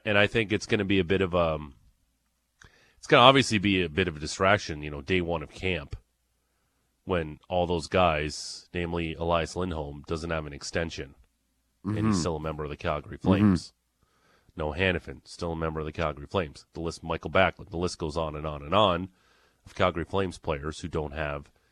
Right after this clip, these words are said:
Speaker 1: an extension. So they're gonna have to answer all of those questions. Mind you, it'd be a lot easier than if Austin Matthews doesn't have an extension in
Speaker 2: <laughs>
Speaker 1: Toronto. How's
Speaker 2: Yeah.
Speaker 1: that gonna play out?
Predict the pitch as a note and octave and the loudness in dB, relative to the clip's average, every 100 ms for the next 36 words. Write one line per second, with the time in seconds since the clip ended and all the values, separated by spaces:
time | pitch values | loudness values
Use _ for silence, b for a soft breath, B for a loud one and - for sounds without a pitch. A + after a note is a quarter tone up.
0 | _ F2 E2+ - F2 D#2+ - D#2 - F#2 | _ -10 -8 -4 -4 -6 -10 -10 -6 -2
1 | F#2 F#2 E2+ D#2 E2+ D#2+ D2 C#2+ - G2+ | -2 -2 -4 -2 -2 -2 -4 -8 -2 -2
2 | - - C#2+ - - _ _ _ _ A2 | -2 -8 -12 -14 -18 _ _ _ _ 6
3 | B2+ A2+ A#2+ A2+ - A#2 A2 A#2 A#2+ G#2+ | 6 8 4 2 -2 0 4 8 8 8
4 | G#2 G2 F#2+ F#2+ F2+ F2 - F#2 - F2 | 4 2 4 2 2 -2 4 4 4 -4
5 | E2 F#2 F#2 D#2 C#2+ D2 D#2 D2+ D2 D2 | 0 0 -2 -6 -6 -6 -4 -6 -6 -10
6 | - D#2+ E2 D#2 - - E2 D#2+ C#2 C#2+ | -8 -8 -8 -4 4 4 4 0 -6 -12
7 | _ _ _ _ _ _ _ - D#3 E3 | _ _ _ _ _ _ _ 6 10 12
8 | C3+ G#2+ G2 F#2 E2 D#2+ D2+ D2 | 12 10 6 2 -2 0 0 -4